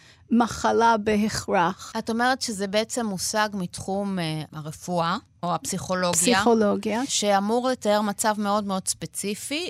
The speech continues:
Speaker 2: והורחב לתחומים נוספים, ומתאר הרבה יותר מציאויות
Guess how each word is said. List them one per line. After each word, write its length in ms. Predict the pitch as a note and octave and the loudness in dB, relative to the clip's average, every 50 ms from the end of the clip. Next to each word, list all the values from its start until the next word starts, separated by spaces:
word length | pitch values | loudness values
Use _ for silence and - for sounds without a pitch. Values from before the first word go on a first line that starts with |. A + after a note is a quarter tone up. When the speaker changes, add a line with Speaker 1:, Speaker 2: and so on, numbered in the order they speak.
| - - | -8 -8
Speaker 2:
והורחב 600 | F#3+ F#3+ A3 G#3+ G#3+ G3 - - - C#4 D4 C#4+ C#4 | -2 0 2 2 2 0 -2 2 2 2 4 4 0
לתחומים 440 | C4+ C4 - - A3+ G#3+ A3 A3+ A3+ | -2 -4 -2 -4 -2 -2 -2 -2 -2
נוספים, 500 | A#3+ A#3 - - G#3 - - D4+ E4 F4 D4+ | -2 -4 -2 -4 -6 -4 -4 -4 -4 -4 -4
ומתאר 560 | A#3+ G#3+ A3+ A3 - - A3+ A#3+ B3+ C4+ C#4 C#4 - - | -4 -4 -4 -4 0 2 2 4 2 2 0 -6 -8 -8
הרבה 300 | - G3+ G3 F#3+ G3 B3 | -6 -6 -4 0 2 2
יותר 340 | B3 B3+ B3 - B3+ A#3 A#3 | 2 2 2 0 -2 -2 0
מציאויות 1000 | A#3 A#3 A3+ - - - G#3 F#3+ F#3+ F#3 F#3+ G3 G#3 A3+ A#3 B3 B3 - - - | -2 -4 -4 -4 -4 -2 -2 -2 -2 -2 -2 0 2 2 2 2 0 -4 -12 -18